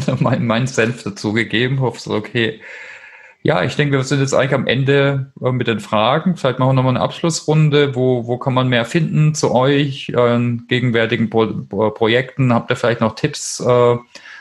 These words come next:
was die Leser sich, äh, oder Hörer sich, äh, anhören können? C L C, mooc zum Beispiel, vielleicht ein Punkt an den Jochen,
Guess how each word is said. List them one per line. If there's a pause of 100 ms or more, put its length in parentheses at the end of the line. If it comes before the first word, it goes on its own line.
(160)
was
die
Leser
sich,
äh, (120)
oder
Hörer
sich,
äh, (340)
anhören
können?
C
L
C,
mooc
zum
Beispiel,
vielleicht
ein
Punkt
an
den
Jochen,